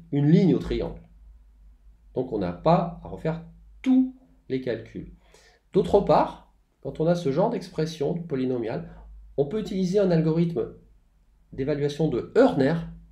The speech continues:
pour évaluer Pn de x. Donc c'est une façon de construire de manière par une récurrence descendante à partir de U N, U N moins un jusqu'à U zéro,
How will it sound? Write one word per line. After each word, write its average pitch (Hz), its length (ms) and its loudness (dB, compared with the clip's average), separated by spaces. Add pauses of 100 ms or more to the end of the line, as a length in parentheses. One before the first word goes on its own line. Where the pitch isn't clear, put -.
(460)
pour 160 160 2
évaluer 160 300 4
Pn 151 220 0
de 123 100 -2
x. 160 180 -6
Donc 139 140 -2
c'est - 140 -2
une 151 80 0
façon 170 420 0
de 143 100 -2
construire 165 640 0 (320)
de 131 80 0
manière 156 560 0 (160)
par 117 160 -4
une 117 100 -2
récurrence 175 420 2
descendante 143 540 -2
à 165 40 -2
partir 135 280 -8
de 120 100 -6
U 120 200 -4
N, 135 180 0
U 131 100 0
N 127 80 0
moins 120 320 -4
un 123 100 -4
jusqu'à 104 380 -10
U 117 100 -6
zéro, 123 520 0